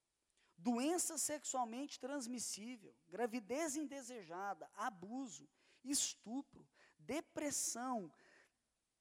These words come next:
pós-carnaval geral, depedração das ruas, violência, briga, assalto, assassinato, sujeira, prostituição, turismo sexual,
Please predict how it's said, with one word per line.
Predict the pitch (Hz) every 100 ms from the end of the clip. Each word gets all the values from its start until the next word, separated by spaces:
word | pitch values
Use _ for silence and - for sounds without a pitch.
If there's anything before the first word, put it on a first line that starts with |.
| - -
pós-carnaval | - 254 269 - 247 226 220 170 185 233
geral, | 185 240 247 185 214 190 -
depedração | 160 294 - 330 320 330 269 - 269 320
das | 302 233
ruas, | - - 240 269 147 - - -
violência, | 170 311 285 208 233 277 - 170
briga, | - 196 262 262 226
assalto, | 269 - 208 247 240
assassinato, | 208 - 269 - 262 180 208 233 - - - - -
sujeira, | - - 311 254 160 226 277 269 196
prostituição, | - 277 339 - 320 - 294 240 - 233 247 - - _ -
turismo | 311 311 294 403 285 349
sexual, | - 294 285 - 233 175 180 202 156